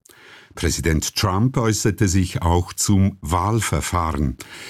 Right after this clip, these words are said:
Es geschehe Betrug und er werde das nicht akzeptieren können.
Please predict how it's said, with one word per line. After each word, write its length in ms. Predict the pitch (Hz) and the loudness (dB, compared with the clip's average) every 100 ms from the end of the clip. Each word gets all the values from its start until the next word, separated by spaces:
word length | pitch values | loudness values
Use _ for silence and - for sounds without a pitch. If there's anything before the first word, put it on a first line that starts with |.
| - | -4
Es 180 | 80 - | -2 0
geschehe 420 | 92 - 110 110 | 0 2 4 4
Betrug 680 | 135 - - 147 135 - - | 2 0 0 0 0 -2 0
und 180 | 85 85 | 0 2
er 120 | 92 | 2
werde 240 | 95 113 | 2 2
das 340 | 110 113 104 - | 2 0 0 2
nicht 400 | 113 117 - - | 2 0 -6 -8
akzeptieren 960 | 69 - - 78 - - 90 80 80 | -10 -8 -4 -4 -4 -2 0 2 0
können. 420 | - 101 92 - | 0 0 0 -2